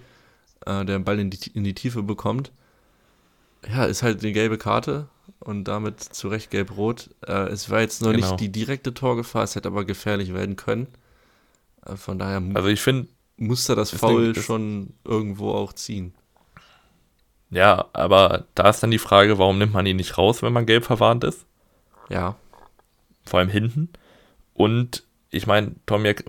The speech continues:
Speaker 2: das war kein großes Foul, es ist gelbwürdig, deswegen gelb-rot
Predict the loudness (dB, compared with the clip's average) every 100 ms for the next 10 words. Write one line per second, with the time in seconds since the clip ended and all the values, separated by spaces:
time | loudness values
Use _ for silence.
0 | -2 4 4 4 2 4 4 2 4 8
1 | 8 6 0 -4 2 2 6 6 6 2
2 | -2 0 2 2 0 -2 -6 _ -20 _
3 | _ 0 0 2 4 4 2